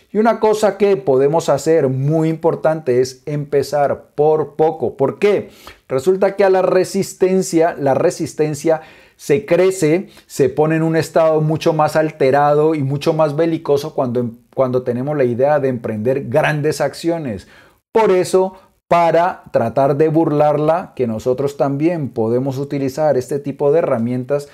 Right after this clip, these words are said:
lo mejor que podemos hacer es empezar por poco. ¿Qué quieres empezar a meditar?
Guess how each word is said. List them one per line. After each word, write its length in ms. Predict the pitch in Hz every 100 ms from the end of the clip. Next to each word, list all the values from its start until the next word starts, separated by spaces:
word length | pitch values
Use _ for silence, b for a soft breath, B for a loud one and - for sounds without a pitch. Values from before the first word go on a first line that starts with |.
| B -
lo 120 | 123
mejor 320 | 120 113 147
que 100 | 156
podemos 400 | 160 147 147 151
hacer 320 | 151 156 151
es 180 | 139 135
empezar 680 | 143 131 113 - 127 135 - -
por 380 | 143 143 135 -
poco. 440 | 147 147 107 76 b b _
¿Qué 120 | 151
quieres 320 | 143 196 214
empezar 460 | 208 190 190 202 208
a 80 | 202
meditar? 760 | 202 196 190 202 196 131 98